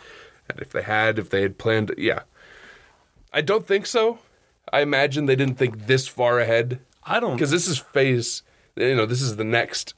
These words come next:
Speaker 1: like,
Speaker 2: This is phase four.
Speaker 1: Yeah, but it's the next, like, grouping of phases.
Speaker 2: Yeah.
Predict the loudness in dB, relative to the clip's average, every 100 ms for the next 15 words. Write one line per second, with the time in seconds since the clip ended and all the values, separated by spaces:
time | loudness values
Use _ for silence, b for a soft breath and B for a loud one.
0 | -4 -4 -2 -4 -2 -2 -4 -8 -8 -8
1 | -8 0 2 2 0 -2 -2 0 0 -2
2 | -10 -14 _ _ -4 -2 -2 0 0 2
3 | 0 -2 0 -2 -2 -8 -12 -16 _ _
4 | _ -2 0 0